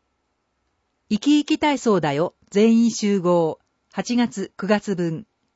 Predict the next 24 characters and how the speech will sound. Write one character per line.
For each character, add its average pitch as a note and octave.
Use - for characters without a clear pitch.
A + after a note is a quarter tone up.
江 D4+
東 D#4
区 G#3+
オ G3+
リ A3+
ジ G#3
ナ F#3
ル E3
の D3+
介 B3
護 C4
予 C4+
防 C4
体 C4
操 F#3
を D#3
覚 F3
え F3
ま E3
し D#3+
ょ D3+
う。 -
日 B3+
時、 D3+